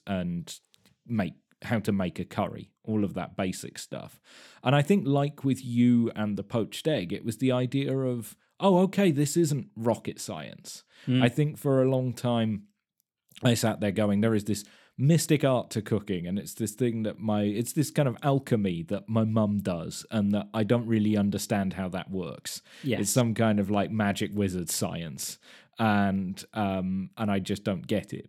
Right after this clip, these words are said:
Speaker 1: But then seeing those things makes you go, "Oh, right, okay, here we go. This is actually something that's accessible." So that's when I started to get a lot more interested in, in cooking, is from Jamie Oliver as
Speaker 2: Yeah,
Speaker 1: well.
Speaker 2: I think he has inspired a lot of people,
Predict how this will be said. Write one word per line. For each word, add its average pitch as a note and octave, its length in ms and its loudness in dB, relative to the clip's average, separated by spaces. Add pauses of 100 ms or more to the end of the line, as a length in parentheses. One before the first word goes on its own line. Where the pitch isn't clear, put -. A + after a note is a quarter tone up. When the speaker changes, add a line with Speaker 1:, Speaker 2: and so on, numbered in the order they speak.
Speaker 1:
But G2+ 180 -4
then A#2 220 0
seeing B2+ 320 2
those G2 280 -2
things F#2 640 -4
makes G#2+ 400 -6
you G2 140 -4
go, G#2+ 240 -4
"Oh, A#3+ 340 -6
right, B2+ 320 0
okay, G#2 500 -2 (180)
here A#2 160 -2
we G#2+ 100 -2
go. F#2 180 -2
This G2+ 220 -4
is G#2 140 -4
actually F2+ 380 -8
something E2+ 340 -12
that's - 220 -16
accessible." - 600 -10 (540)
So B2+ 160 2
that's C#3+ 200 2
when C3 140 4
I A#2 120 4
started F#2+ 340 -4
to F#2+ 80 -6
get F#2 240 -2
a G2 60 -6
lot F#2+ 200 -4
more F#2 240 -2
interested F2+ 640 -8
in, E2+ 320 -8 (100)
in F2 220 -6
cooking, F#2 420 -10
is F#2 140 -10
from F#2 180 -6
Jamie F2 340 -6
Oliver E2+ 420 -12 (200)
as G#2 80 0
Speaker 2:
Yeah, D#3 120 4
Speaker 1:
well. G#3 100 4
Speaker 2:
I G3 60 -2
think - 260 -2
he A3 80 4
has G3 200 4
inspired D#3+ 380 4
a C#3 60 6
lot C#3+ 140 6
of C3+ 60 -2
people, G#2+ 400 0